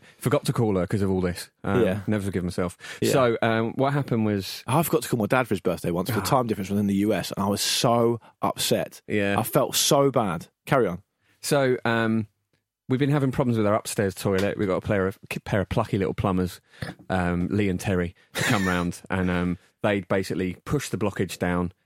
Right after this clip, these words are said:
Speaker 1: and we thought it was all sorted. Brilliant. No one else is in, so I'd flush the upstairs toilet to, to check it, going about my day, and then I hear a noise,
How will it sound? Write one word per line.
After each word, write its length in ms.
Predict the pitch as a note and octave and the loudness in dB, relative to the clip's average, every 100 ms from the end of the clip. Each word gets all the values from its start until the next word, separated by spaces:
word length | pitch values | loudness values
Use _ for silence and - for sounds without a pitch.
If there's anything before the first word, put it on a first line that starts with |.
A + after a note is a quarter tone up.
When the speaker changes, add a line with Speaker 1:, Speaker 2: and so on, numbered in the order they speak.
| _ | _
Speaker 1:
and 180 | F#2 F2+ | -2 0
we 60 | F#2 | 0
thought 200 | - E2+ | 0 0
it 60 | |
was 100 | F2 | 0
all 100 | F#2 | -2
sorted. 480 | E2+ F#2 F2+ - F2 | -2 -4 -4 -6 -8
Brilliant. 360 | - F#2 E2 - _ A2+ | -4 -4 -4 -6 _ -2
No 100 | A2+ | 0
one 100 | G#2 | 0
else 120 | F#2+ | -2
is 100 | F2+ | -2
in, 200 | F#2 F#2+ | 0 -2
so 180 | - F#2+ - | -2 -2 -2
I'd 60 | |
flush 300 | - C3+ - | -2 -2 0
the 100 | G#2+ | -2
upstairs 340 | - - F#2 - | -2 -2 -2 -2
toilet 460 | G2+ F#2+ F#2+ - | -2 0 0 -2
to, 180 | - F2 | -4 -4
to 180 | - - | -4 -8
check 300 | - A2+ - | -4 -4 -2
it, 160 | G#2 - _ - _ | -4 -4 _ -20 _
going 160 | A#2+ A2 | -2 0
about 200 | F#2+ E2+ | 0 0
my 100 | F#2 | 0
day, 360 | G2+ G2 G2 - - _ - | 2 2 0 -4 -18 _ -4
and 20 | |
then 100 | A2 | 0
I 40 | C#3+ | 2
hear 160 | D#3+ | 2
a 20 | D3+ | 2
noise, 560 | D#3+ C#3+ F#2 - - | 2 2 -2 -8 -16